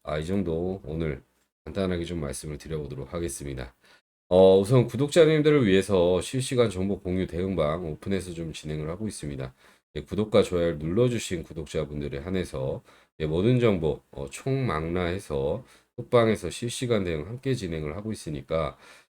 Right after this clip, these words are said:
예, 포스코홀딩스 종목으로 고민이 많고 대응이 안 되시는 분들은 꼭 방에 입장을 해서 대응 꼭 받아보시길 바라겠습니다.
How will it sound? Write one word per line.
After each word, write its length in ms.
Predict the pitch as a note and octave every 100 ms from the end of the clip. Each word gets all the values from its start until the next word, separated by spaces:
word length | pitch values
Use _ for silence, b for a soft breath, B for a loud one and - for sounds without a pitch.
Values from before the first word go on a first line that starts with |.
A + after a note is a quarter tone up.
| -
예, 140 | D#2+
포스코홀딩스 720 | - C#3+ - D#3+ D3+ C#3 D3
종목으로 640 | A2+ G2 G2+ G#2 F#2 D#2+ F#2+
고민이 360 | - F2 F2+ G2
많고 440 | D#2+ C#2+ - F2
대응이 340 | E2 D#2+ E2+
안 180 | D#2 C2+
되시는 420 | D#2+ F#2+ G#2 G2+
분들은 440 | F2 D2+ D2+ E2+ E2+
꼭 180 | D#2+ -
방에 280 | - D#2+
입장을 420 | F2+ - D#2+ D2+ D#2
해서 440 | F#2+ C2+ C2+ F#2
대응 280 | - D#2 D#2
꼭 160 | - -
받아보시길 680 | - - G2+ F#2 - D#2+ E2+
바라겠습니다. 800 | D2+ C#2+ C#2 - C#2+ C2+ C2